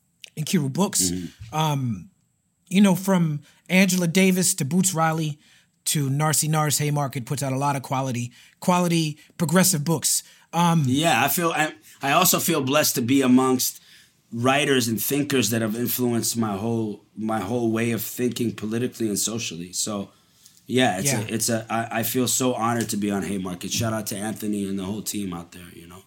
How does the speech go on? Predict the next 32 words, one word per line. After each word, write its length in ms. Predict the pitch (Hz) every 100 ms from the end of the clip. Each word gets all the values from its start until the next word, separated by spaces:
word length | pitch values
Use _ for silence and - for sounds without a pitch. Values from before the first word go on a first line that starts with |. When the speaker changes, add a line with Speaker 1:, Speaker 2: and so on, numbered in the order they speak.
| -
Speaker 1:
Mm-hmm. 180 | 123 131 120 - _ - 92 - 113 -
Yeah. 360 | 143 151 107 - _ - _
Um, 200 | 175 202
you're 160 | 196 220
also 180 | 233 226
a 20 |
professor, 560 | 196 190 247 - 117 - - _ _
um, 240 | 143 139 139
amongst 400 | 151 170 170 -
all 200 | 151 180
your 120 | 180
other 140 | 180 175
talents. 420 | - 135 123 107
It's 80 | 135
like, 180 | 151 127
what 120 | 165
do 100 | 175
you 120 | 180
don't 260 | 139 160 151
do? 140 | - - -
You 140 | 127
know, 100 | 127
you 160 | 135 139
teach 320 | 131 185 -
hip 160 | 190
hop, 320 | 190 170 - - - -
uh, 140 | - 185
and 140 | 170
hip 160 | 170 220
hop 160 | 208 175
centered 340 | - 202 185
education 760 | 180 175 - 180 185 165 151